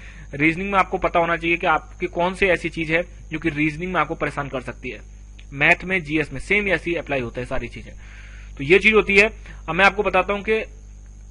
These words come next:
घंटे तो आपने decide कर लिए, आपने घंटे तो decide कर लिए, लेकिन उन घंटों को कैसे कैसे time देंगे।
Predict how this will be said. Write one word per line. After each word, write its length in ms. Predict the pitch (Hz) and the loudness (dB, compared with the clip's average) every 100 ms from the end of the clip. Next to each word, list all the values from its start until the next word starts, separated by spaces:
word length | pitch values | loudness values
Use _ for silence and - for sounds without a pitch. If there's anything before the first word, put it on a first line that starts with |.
| - | -16
घंटे 300 | 139 139 156 | -4 0 4
तो 100 | 208 | 6
आपने 180 | 202 190 | 6 4
decide 320 | 185 175 175 | 0 4 4
कर 100 | 175 | 4
लिए, 280 | 131 113 104 - - - - - - - - - - - - - - - 143 | -2 -2 -10 -12 -16 -18 -18 -18 -18 -18 -18 -18 -18 -16 -18 -16 -16 -16 -10
आपने 240 | 139 175 | -6 -2
घंटे 260 | 160 165 185 | -2 0 0
तो 80 | |
decide 340 | 180 160 165 165 | 0 0 0 0
कर 80 | 156 | -2
लिए, 280 | 165 185 - - | 0 0 -2 -10
लेकिन 160 | 160 185 | -8 -6
उन 100 | 190 | -4
घंटों 240 | 170 170 | -4 0
को 60 | 190 | 0
कैसे 240 | 190 175 180 | 2 0 2
कैसे 160 | 160 | -4
time 240 | 151 139 123 | -2 -4 -4
देंगे। 240 | 113 113 | -10 -12